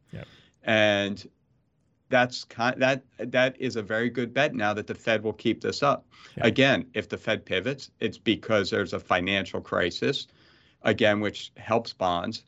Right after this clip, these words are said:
Speaker 2: So even if the Fed does pivot, unless they pivot for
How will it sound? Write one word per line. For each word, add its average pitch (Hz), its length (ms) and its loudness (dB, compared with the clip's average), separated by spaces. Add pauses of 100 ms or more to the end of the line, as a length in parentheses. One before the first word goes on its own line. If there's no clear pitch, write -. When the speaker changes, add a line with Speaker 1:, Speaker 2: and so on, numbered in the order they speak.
Speaker 2:
So 123 280 0
even 139 220 0
if 127 140 0
the 113 80 0
Fed 120 300 2
does 110 220 0
pivot, 156 480 -8
unless 185 280 0
they 131 120 2
pivot 127 460 0
for 110 540 2